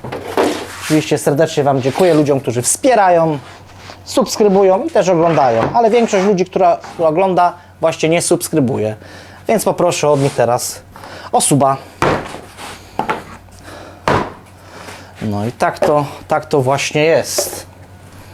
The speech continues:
z tą żywnością organiczną. Moje zdanie jest takie i go nie zmienię.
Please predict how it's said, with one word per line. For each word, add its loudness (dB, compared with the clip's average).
z -4
tą 4
żywnością 2
organiczną. 0
Moje 4
zdanie 2
jest -6
takie 0
i 4
go 4
nie 4
zmienię. 2